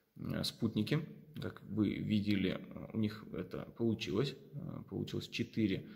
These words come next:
аппарата формата CubeSat три ю. Сейчас они у нас на испытаниях в лаборатории. А, второе направление — реактивное движение.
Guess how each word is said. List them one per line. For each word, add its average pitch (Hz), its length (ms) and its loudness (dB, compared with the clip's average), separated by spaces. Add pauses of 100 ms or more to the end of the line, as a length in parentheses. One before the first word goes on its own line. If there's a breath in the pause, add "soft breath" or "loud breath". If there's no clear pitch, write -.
(280 loud breath)
аппарата 90 480 -2
формата 95 380 -2
CubeSat - 400 -4
три 104 160 0
ю. 143 120 2
Сейчас - 340 -2
они 101 340 2 (260)
у 90 180 -4
нас 98 260 0
на 101 100 0
испытаниях - 560 -2 (400 loud breath)
в 101 80 -2
лаборатории. 104 580 4 (540 loud breath)
А, 92 280 6
второе 131 380 8
направление — 107 640 6
реактивное 120 540 6
движение. 110 720 6